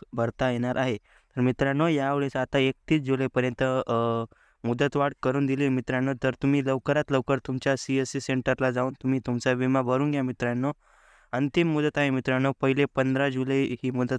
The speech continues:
होती, आता पंधरा दिवसाची प-, मुदत वाढवून दिली मित्रांनो. तुम्ही जर, तुम्ही लवकरात लवकर सीएससी सेंटरला जाऊन तुम्ही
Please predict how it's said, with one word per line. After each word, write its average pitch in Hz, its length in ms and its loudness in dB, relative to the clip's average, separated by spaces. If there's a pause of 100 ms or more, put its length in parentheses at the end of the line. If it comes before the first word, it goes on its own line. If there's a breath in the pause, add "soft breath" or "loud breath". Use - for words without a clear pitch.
होती, 135 180 -2
आता 127 240 0
पंधरा 131 360 0
दिवसाची 127 480 -2
प-, 120 460 -2
मुदत 120 360 0
वाढवून 127 260 2
दिली 127 220 -2
मित्रांनो. 123 420 -2 (460 soft breath)
तुम्ही 127 160 -2
जर, 127 200 4
तुम्ही 139 320 0
लवकरात 139 360 2 (120)
लवकर 131 300 0
सीएससी 131 500 -2
सेंटरला 127 380 0
जाऊन 127 180 -2
तुम्ही 127 240 -2